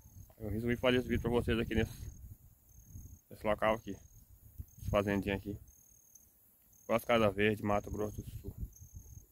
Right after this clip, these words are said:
Como eu falei, pra quem não me conhece, me chamo Celino. Filho de Dona Zefa de Gonzaga.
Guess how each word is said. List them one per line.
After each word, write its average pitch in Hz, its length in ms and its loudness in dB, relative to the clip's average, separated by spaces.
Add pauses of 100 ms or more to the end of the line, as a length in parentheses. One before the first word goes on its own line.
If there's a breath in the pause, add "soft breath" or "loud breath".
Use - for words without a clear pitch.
(1700)
Como 107 120 -6
eu - 40 -20
falei, 131 180 4
pra 104 120 -2
quem 120 100 2
não 123 60 6
me 123 80 6
conhece, 120 540 6
me 113 100 -2
chamo 117 220 4
Celino. 117 420 4 (880)
Filho 113 120 -2
de 107 80 -2
Dona 110 240 4
Zefa 110 280 2
de 104 100 0
Gonzaga. 110 560 4